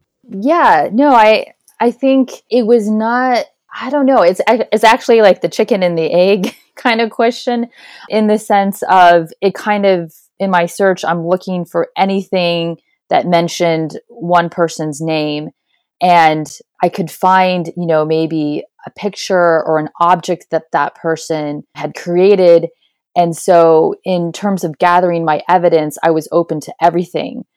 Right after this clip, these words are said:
But then once I went into that direction, then I was able to find more. So I didn't start, you know, as a graduate student, "Hey, I wanna look at pictures, I wanna look at material objects, I'm gonna look at oral interviews." I went the kind of old-fashioned route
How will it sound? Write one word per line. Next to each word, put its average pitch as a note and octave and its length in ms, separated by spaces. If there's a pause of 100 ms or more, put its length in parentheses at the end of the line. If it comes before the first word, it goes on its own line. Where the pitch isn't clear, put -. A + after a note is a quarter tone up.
(200)
But F3+ 200
then F#3+ 280
once F3+ 240
I D#3+ 140
went F#3 440 (120)
into F3 240
that D3+ 220
direction, D#3 760
then D#3 160
I D3+ 160
was D3+ 180
able D3 280
to - 140
find C#3 400 (100)
more. D#3+ 540
So E3 540 (420)
I F3+ 80
didn't F#3 260
start, E3 380
you F3+ 80
know, D3+ 340 (100)
as D#3+ 220
a E3+ 40
graduate D#3 440
student, D3+ 340
"Hey, F3+ 480 (200)
I F3+ 100
wanna F3+ 220
look F3 220
at - 220
pictures, G3 540
I E3+ 100
wanna E3 180
look D#3+ 140
at C#3 80
material D#3+ 340
objects, E3+ 380
I'm F3 80
gonna F3 80
look E3 140
at - 60
oral D#3 260
interviews." D#3+ 580 (480)
I F3 160
went E3+ 360
the - 60
kind D#3+ 220
of D3 80
old-fashioned D#3 640
route D3 400